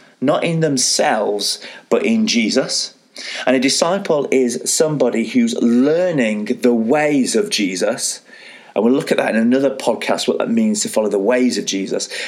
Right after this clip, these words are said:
But following the teaching of Jesus and putting it into practice. Jesus doesn't want more fans. He doesn't want crowds of people. He's looking for people who will be disciples.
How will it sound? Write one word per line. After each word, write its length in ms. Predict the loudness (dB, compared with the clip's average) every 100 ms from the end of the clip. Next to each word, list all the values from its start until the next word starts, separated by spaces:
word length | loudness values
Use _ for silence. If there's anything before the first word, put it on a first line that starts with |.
| -4
But 140 | -4
following 500 | 0 0 2 2 2
the 140 | 0 -2
teaching 480 | -2 0 0 0 0
of 80 |
Jesus 400 | 2 0 0 -2
and 120 | -4 -4
putting 320 | -6 -2 -4
it 120 | -2
into 180 | -6 -6
practice. 720 | -4 -4 -4 -10 -8 -8 -10 _ _ -20 -20 -20 -16 -16 -12 0
Jesus 420 | 0 2 -2 0
doesn't 380 | 0 2 0 2
want 640 | 2 2 2 -2 -4 -2
more 360 | 2 2 2 0
fans. 840 | 0 0 0 -2 -4 -4 -4 -6 _ _ _ -20 -2
He 80 | 0
doesn't 240 | 2 2
want 300 | 2 0 -2
crowds 580 | -4 0 2 2 2 0
of 140 | -2 -2
people. 640 | -2 -2 0 0 -2 -4 -14 -10 0
He's 180 | 2 4
looking 520 | 4 2 0 -2 0
for 140 | 0
people 640 | 0 -2 -2 -2 -2 -2 0
who 240 | 0 2
will 220 | 2 0
be 180 | 0 0
disciples. 960 | 0 0 0 0 -2 -6 -6 -8 -10